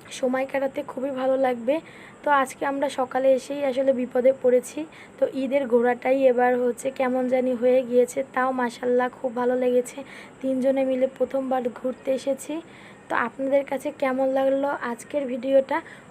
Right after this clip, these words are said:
অবশ্যই কমেন্টে জানাবেন। ভালো লাগলে লাইক, কমেন্ট, সাবস্ক্রাইব করে আমার চ্যানেলের পাশে থাকবেন। আর Facebook পেজ থেকে যারা দেখছেন তারা একটা ফলো দিয়ে দিবেন ভিডিওটা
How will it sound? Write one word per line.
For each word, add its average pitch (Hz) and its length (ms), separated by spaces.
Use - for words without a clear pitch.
অবশ্যই 254 440
কমেন্টে 277 360
জানাবেন। 254 460
ভালো 254 160
লাগলে 269 220
লাইক, 262 200
কমেন্ট, 262 320
সাবস্ক্রাইব 269 380
করে 277 140
আমার 262 240
চ্যানেলের 262 420
পাশে 247 280
থাকবেন। 269 360
আর 262 120
Facebook 254 540
পেজ 277 160
থেকে 302 160
যারা 294 140
দেখছেন 269 420
তারা 254 280
একটা 254 240
ফলো 262 220
দিয়ে 269 160
দিবেন 269 300
ভিডিওটা 262 340